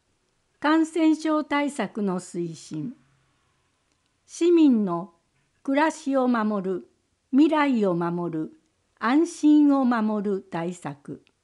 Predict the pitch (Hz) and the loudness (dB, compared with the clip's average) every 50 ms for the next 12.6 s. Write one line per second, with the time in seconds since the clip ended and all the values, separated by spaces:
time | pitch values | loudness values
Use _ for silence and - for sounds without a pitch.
0 | _ _ _ _ _ _ _ _ _ _ _ _ _ _ _ _ _ _ _ _ | _ _ _ _ _ _ _ _ _ _ _ _ _ _ _ _ _ _ _ _
1 | _ _ _ _ _ _ _ _ _ _ _ _ _ _ _ _ _ _ _ _ | _ _ _ _ _ _ _ _ _ _ _ _ _ _ _ _ _ _ _ _
2 | - 320 269 330 339 330 311 262 226 226 214 202 208 214 226 233 233 233 214 196 | -8 -4 -2 -2 0 0 0 0 0 0 0 0 0 0 0 0 0 0 0 0
3 | 196 190 190 208 196 - _ - 294 311 302 294 285 294 285 277 269 247 202 - | 0 0 -2 -4 -6 -8 _ -2 0 2 2 2 2 0 -2 -2 -2 -4 -4 -6
4 | 196 185 185 175 170 - 220 214 240 277 277 277 277 277 269 262 254 240 226 208 | -6 -4 -4 -6 -6 -6 -4 -2 0 2 4 4 4 2 2 0 0 -2 -2 -4
5 | - - 240 233 214 190 170 143 143 143 139 - - 165 - _ _ _ _ _ | -4 -6 -4 -4 -4 -4 -4 -6 -8 -10 -12 -14 -18 -18 -18 _ _ _ _ _
6 | _ _ _ _ _ _ _ _ _ _ _ _ _ - 247 262 277 285 277 285 | _ _ _ _ _ _ _ _ _ _ _ _ _ -4 2 2 2 2 2 -2
7 | - 247 233 226 220 214 - - _ _ _ _ _ _ _ _ _ _ _ _ | -4 -4 -4 -2 -4 -6 -8 -12 _ _ _ _ _ _ _ _ _ _ _ _
8 | - 294 311 339 330 320 269 277 226 - - 226 196 - - 311 311 302 294 233 | -2 0 2 4 2 2 0 -2 -6 -6 -6 -8 -8 -6 -4 -2 0 0 0 0
9 | 226 220 208 196 180 160 208 190 - - 254 254 233 202 190 - 208 196 190 - | -2 -2 -2 -2 -2 -4 -8 -10 -8 -6 -4 -2 -2 -2 -2 -4 -6 -8 -6 -2
10 | 277 302 320 294 - - 330 311 302 285 277 254 233 226 214 208 190 196 170 - | -2 -2 -2 -2 -4 -2 0 2 4 4 4 2 0 0 -2 -2 -4 -6 -8 -10
11 | 196 - - 277 285 294 294 269 226 220 196 185 185 170 175 175 170 - 220 214 | -12 -8 -4 0 2 4 2 2 2 0 -2 -2 -2 -2 -2 -4 -4 -4 -2 -2
12 | 214 196 196 190 180 175 170 160 151 160 - | -2 -2 -2 -4 -4 -4 -4 -6 -6 -8 -10